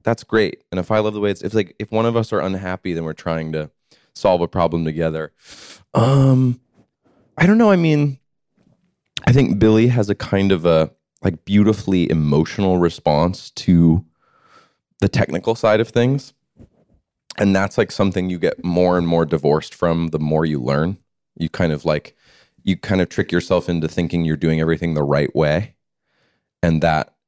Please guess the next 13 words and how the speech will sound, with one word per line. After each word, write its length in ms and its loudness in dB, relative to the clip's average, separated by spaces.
it's 160 -2
not 300 0
the 80 -2
right 200 0
way 220 0
if 180 -6
it's 140 -6
not 400 -2
evoking 480 -2
an 60 -4
emotional 580 -4
response, 720 -4
right? 320 -2